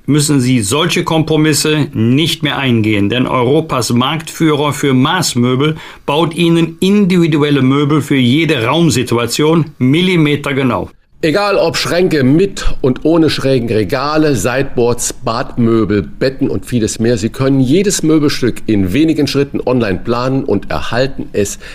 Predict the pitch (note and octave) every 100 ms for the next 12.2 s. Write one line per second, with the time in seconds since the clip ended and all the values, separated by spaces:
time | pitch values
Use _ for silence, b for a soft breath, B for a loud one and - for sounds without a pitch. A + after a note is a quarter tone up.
0 | B G#2 F#2+ F#2+ E3 E3+ C#3 C3+ - A2+
1 | - - G2+ - B2+ C#3 - A2+ A2 G#2+
2 | G2+ - - G2 C#2+ - C#2 G2 - F2+
3 | - G#2+ E2+ - - - - - C3+ F#3+
4 | A#3+ G3+ - F3+ G3+ E3 C3+ B2 G3+ -
5 | C3+ F#2+ - - C3+ E3+ F3 D#3+ D#3+ D#3
6 | F#3+ G3 G3 F3+ F3 E3 D#3 E3+ E3+ -
7 | C3 - - D#3+ E3+ D#3 C#3+ D3 C3 B2
8 | - D3 D#3+ F3 D3+ D3+ A#2 A2 C#3 F3
9 | E3+ - C#3+ C3+ C3+ D#3 C3+ B2+ A#2+ B2+
10 | - D3 C3+ - D#3+ D#3 C#3+ C3 D3+ C#3
11 | A2 D3 D3+ C#3+ A2+ G2+ C3 F3+ D#3 A2
12 | F#2